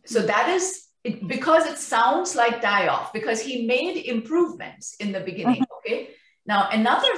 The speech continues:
Speaker 1: thing, another thing to understand is, is it a flare-up? Because if anybody in the family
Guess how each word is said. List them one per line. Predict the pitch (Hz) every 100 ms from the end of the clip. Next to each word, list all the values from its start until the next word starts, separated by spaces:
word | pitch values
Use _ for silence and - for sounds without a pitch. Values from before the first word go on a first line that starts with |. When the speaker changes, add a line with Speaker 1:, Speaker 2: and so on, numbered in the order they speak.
| -
Speaker 1:
thing, | 214 160 -
another | 180 202 233
thing | 285 302 247 254
to | 214
understand | 202 190 - 202 208 151 143 -
is, | 175 175 175 180 - - _ _ _ _ 247
is | 285 -
it | 349 - -
a | 233
flare-up? | 240 - 269 277 277 - - - 571 571 466 - - 494
Because | 320 220 240 226 226 226
if | 220 220
anybody | 220 285 392 330 302 294 285 247
in | 240
the | 233
family | - 214 226 214 175 143 - 180